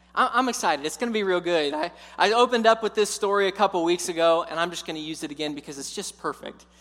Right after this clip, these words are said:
So, uh, when I was a kid, I, uh,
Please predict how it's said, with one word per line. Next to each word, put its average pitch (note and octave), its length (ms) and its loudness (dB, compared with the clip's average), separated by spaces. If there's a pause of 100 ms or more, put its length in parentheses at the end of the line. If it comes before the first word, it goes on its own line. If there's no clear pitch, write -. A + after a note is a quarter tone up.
(400)
So, F#3 340 4
uh, E3 380 4
when F#3 120 0
I A#3 100 6
was G#3+ 120 0
a G#3 40 -8
kid, G#3 360 2 (840)
I, E3+ 300 0
uh, D3 280 -2